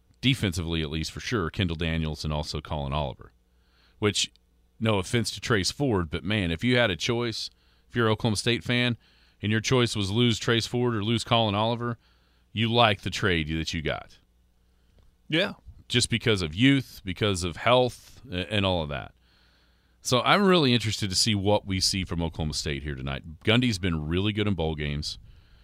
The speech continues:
Speaker 1: He's kinda had that magic to get his guys ready to go. Um,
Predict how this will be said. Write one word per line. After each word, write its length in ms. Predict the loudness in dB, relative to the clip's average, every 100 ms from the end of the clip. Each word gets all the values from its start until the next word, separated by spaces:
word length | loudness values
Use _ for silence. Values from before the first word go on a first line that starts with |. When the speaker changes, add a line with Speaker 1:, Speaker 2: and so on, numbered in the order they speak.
| _
Speaker 1:
He's 200 | -8 -4
kinda 240 | 0 0
had 200 | 4 4
that 180 | 4 2
magic 400 | 2 2 0 -4
to 100 | -8
get 140 | -4 -2
his 200 | -2 -2
guys 320 | 0 0 -2
ready 240 | -2 -2
to 80 | -4
go. 340 | -4 -4 -4 -8 _ _ _ _ _ _ _ _
Um, 560 | -2 0 0 0 -2